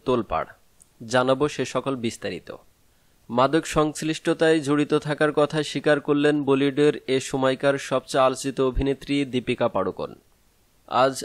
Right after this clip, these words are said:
নারকোটিক্স কন্ট্রোল ব্যুরো এনবিসির তদন্তকারীদের জেরায় এ কথা স্বীকার করেছেন তিনি।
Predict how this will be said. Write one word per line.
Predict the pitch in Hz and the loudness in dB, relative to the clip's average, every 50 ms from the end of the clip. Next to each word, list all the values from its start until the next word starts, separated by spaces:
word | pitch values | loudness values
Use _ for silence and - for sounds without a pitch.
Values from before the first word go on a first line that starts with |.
| - | -6
নারকোটিক্স | 131 131 131 135 139 127 - 147 127 160 156 143 - - | -2 2 2 2 2 2 -2 -6 -4 -4 -4 -4 -6 -6
কন্ট্রোল | - 143 143 143 127 - 151 147 147 | -2 0 0 0 2 0 0 0 -2
ব্যুরো | 135 135 147 147 151 156 151 | -2 -2 0 2 2 2 2
এনবিসির | - - 131 131 135 135 135 127 139 - - 143 135 139 | 2 2 0 0 0 -2 -2 -4 -4 -4 -2 -4 -4 -2
তদন্তকারীদের | - 139 127 127 135 135 127 135 131 139 135 139 135 131 143 147 143 135 | 0 0 2 2 2 0 0 -2 0 0 0 0 0 0 0 0 0 -2
জেরায় | 120 113 123 127 127 139 139 143 147 | -4 -4 0 0 2 2 2 2 0
এ | - - - 123 123 | -2 -2 -2 -2 0
কথা | - 131 127 - 147 135 | 2 2 0 0 -2 -8
স্বীকার | - - 139 123 135 131 | -8 -6 -4 -2 -2 -2
করেছেন | 120 - 131 131 123 - - 113 107 | 0 0 0 -2 -2 -2 -4 -6 -6
তিনি। | - - 104 95 85 67 | -6 -8 -8 -8 -8 -10